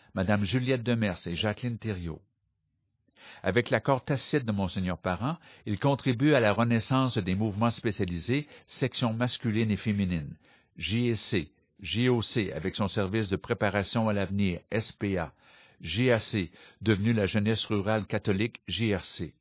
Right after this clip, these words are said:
Les deux revues diocésaines, le Centre Saint-Germain de Rimouski et Incordé pour les prêtres, nourrissent la réflexion grâce à la contribution remarquable de la dynamique équipe du Grand Séminaire, les abbés Robert Lebel, Pierre Moreau et Jean Drapeau.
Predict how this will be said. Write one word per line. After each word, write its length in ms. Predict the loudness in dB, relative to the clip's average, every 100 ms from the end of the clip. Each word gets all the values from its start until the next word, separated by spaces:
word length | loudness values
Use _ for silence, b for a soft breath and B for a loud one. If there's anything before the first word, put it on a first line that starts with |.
| _ _ _ _ _ B B B 2
Les 180 | 4
deux 220 | 6 6 8
revues 320 | 6 4 -2
diocésaines, 760 | 2 2 2 0 2 0 -2 -6 -2
le 120 | -2
Centre 380 | 2 2 2 -2
Saint-Germain 540 | 0 0 2 2 2
de 80 | 0
Rimouski 580 | -2 -2 -4 -6 -6 -8 B B 2
et 200 | 2 2
Incordé 680 | 0 2 2 2 0 -4 -4
pour 220 | -2 0
les 140 | -2
prêtres, 420 | -2 -4 -4 -8 -20 B B 0
nourrissent 460 | 2 4 4 2
la 100 | 0
réflexion 640 | 0 -2 -4 -6 -4 -4 -4 B B
grâce 300 | -2 0 2
à 60 | 2
la 100 | 0
contribution 600 | 0 0 0 -2 0 2
remarquable 580 | 2 0 0 0 -2 0
de 80 | 0
la 140 | 0
dynamique 500 | 0 0 0 0 -2 -10
équipe 280 | -2 -4
du 140 | -2 -4
Grand 200 | 0 0
Séminaire, 600 | 0 -2 0 0 0 -2 B B
les 200 | -2 2
abbés 220 | 2 2
Robert 320 | 2 2 2 0
Lebel, 480 | 2 2 2 -2 -8 -4
Pierre 220 | -2 0
Moreau 480 | 0 0 0 -2 -2
et 120 | -2
Jean 180 | 0 0
Drapeau. 360 | -2 -6 -10